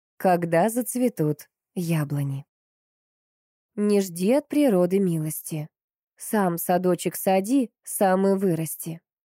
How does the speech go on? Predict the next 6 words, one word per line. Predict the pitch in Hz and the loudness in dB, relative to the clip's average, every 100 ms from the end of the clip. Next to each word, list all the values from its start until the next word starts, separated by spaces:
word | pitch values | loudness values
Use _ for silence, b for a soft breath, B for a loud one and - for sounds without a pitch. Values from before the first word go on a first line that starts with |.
| _ _ _ _ _ _ _ _ - | _ _ _ _ _ _ _ _ -6
Глава | 190 185 180 170 165 180 208 | 0 4 4 4 2 0 -2
первая. | - 190 160 143 143 139 139 _ _ _ _ _ _ _ _ _ _ _ _ - | -2 0 0 -2 -4 -6 -10 _ _ _ _ _ _ _ _ _ _ _ _ -4
«Мам, | 247 269 269 254 | 0 2 4 2
вылезай, | 233 254 247 233 277 294 | 2 0 0 0 0 0
приехали | 285 254 277 359 302 269 | 0 -2 0 0 2 4
они!» | 226 196 190 156 | 4 2 0 -2